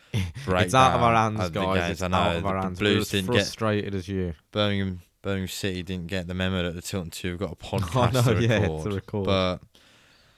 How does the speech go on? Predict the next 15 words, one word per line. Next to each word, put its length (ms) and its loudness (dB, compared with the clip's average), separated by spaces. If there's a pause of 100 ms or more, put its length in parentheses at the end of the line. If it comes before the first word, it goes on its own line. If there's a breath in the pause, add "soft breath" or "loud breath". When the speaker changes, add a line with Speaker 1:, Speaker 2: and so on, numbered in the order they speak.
(1000 soft breath)
Speaker 2:
you 180 -6
Speaker 1:
Yeah. 80 -4
Speaker 2:
can't 180 -2
fault 280 0
the 80 -2
content. 600 -6
We 160 0
are 100 0
consistent 840 -6
and 160 -6
we're 100 -6
still 400 -8
coming, 540 -6 (360)
giving 320 -6
you 280 -6